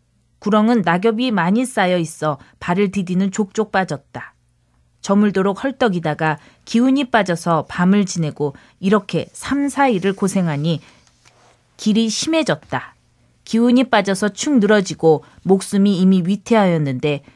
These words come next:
문득 구렁가에서 한 사람이 지나가다 오줌을 누었다. 간생이 머리에 가득한 나뭇잎을 헤치고 소리를 질렀다.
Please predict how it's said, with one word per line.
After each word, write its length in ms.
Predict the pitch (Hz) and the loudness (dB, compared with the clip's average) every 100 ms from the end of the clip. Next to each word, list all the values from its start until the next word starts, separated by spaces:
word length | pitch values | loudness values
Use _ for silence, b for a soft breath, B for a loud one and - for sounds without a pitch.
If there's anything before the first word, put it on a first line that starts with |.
| b | b
문득 400 | 185 220 240 254 | 2 2 2 -4
구렁가에서 760 | - 240 262 247 196 160 156 147 | 0 4 4 4 2 2 0 -4
한 220 | 139 240 | 0 0
사람이 380 | 247 240 196 196 | 0 0 2 0
지나가다 460 | - 175 143 135 135 | -2 -4 -4 -4 0
오줌을 480 | 175 170 196 220 | 0 2 4 4
누었다. 560 | 185 139 - - 127 - _ _ _ _ _ _ _ | 4 0 -4 -12 -14 -14 _ _ _ _ _ _ _
간생이 720 | - 196 208 196 185 180 160 - _ | 0 4 4 4 2 4 2 -2 _
머리에 480 | 156 180 208 233 240 | 2 2 4 4 4
가득한 680 | 233 - 190 247 247 247 220 | 2 -8 -2 -2 2 2 2
나뭇잎을 540 | 170 196 214 180 185 | 4 4 2 0 -2
헤치고 500 | 196 220 - - 139 | -2 -4 -8 -6 -6
소리를 420 | 131 247 220 208 214 | -4 -4 -2 0 -2
질렀다. 640 | 180 139 127 - 123 | -4 -8 -10 -16 -18